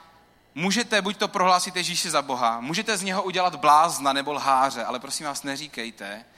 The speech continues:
že to byl dobrý učitel, protože Ježíš nám nedává takovou možnost a ani nám nezamýšlel takovou možnost dát. Můžete říct, nevěřím, že to byl Boží syn, ale v tu, v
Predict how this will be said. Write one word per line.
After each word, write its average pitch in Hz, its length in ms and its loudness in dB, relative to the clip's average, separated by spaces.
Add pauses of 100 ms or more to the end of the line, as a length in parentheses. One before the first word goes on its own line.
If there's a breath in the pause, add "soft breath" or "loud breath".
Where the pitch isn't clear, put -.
(240 loud breath)
že 127 100 -20
to 131 120 -8
byl 127 120 -8
dobrý 120 260 -10
učitel, 123 400 -8
protože 123 360 -10
Ježíš 135 280 -4
nám 135 240 -2
nedává 147 480 2
takovou 117 380 -8
možnost 110 680 -10 (260 loud breath)
a - 60 -10
ani 147 220 -6
nám 151 220 -2
nezamýšlel 123 920 -6 (360)
takovou 127 280 -12
možnost 117 400 -10
dát. - 500 -8 (400 soft breath)
Můžete 160 300 -8
říct, 160 320 -6
nevěřím, 160 840 -6 (680)
že 143 140 -12
to 135 140 -8
byl 123 460 -8 (320)
Boží 120 280 -10
syn, 120 260 -4
ale 113 120 -12
v - 80 -18
tu, 147 200 -18
v - 180 -20